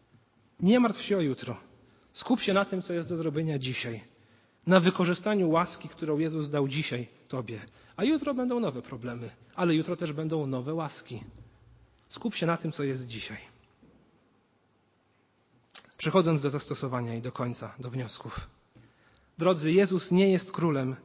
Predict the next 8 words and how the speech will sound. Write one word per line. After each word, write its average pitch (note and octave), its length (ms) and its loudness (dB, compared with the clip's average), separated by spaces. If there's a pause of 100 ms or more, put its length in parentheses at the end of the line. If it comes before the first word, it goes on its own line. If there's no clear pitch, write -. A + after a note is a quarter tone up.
(360)
który D#3+ 260 2
rządzi F3 340 6
swoim D#3+ 340 0
ludem D3 260 0
przez - 220 -10
strach. - 480 -12 (800)
Wręcz F3+ 260 4
przeciwnie, D3+ 520 0